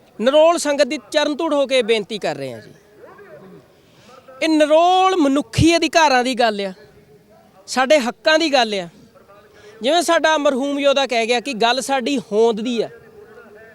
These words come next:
ਇਹ ਆਈਡੈਂਟੀਟੀ ਕ੍ਰਾਈਸਿਸ ਆ। ਦੇਖੋ, ਸਭ ਤੋਂ ਪਹਿਲਾਂ ਸ਼ੁਰੂ ਕਰਦੇ ਹਾਂ ਕਿ ਜਿਹੜਾ ਸਾਡਾ ਗੁਰੂ ਆ,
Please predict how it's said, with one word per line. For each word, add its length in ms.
ਇਹ 80
ਆਈਡੈਂਟੀਟੀ 600
ਕ੍ਰਾਈਸਿਸ 520
ਆ। 60
ਦੇਖੋ, 540
ਸਭ 300
ਤੋਂ 160
ਪਹਿਲਾਂ 260
ਸ਼ੁਰੂ 280
ਕਰਦੇ 360
ਹਾਂ 100
ਕਿ 600
ਜਿਹੜਾ 220
ਸਾਡਾ 320
ਗੁਰੂ 480
ਆ, 80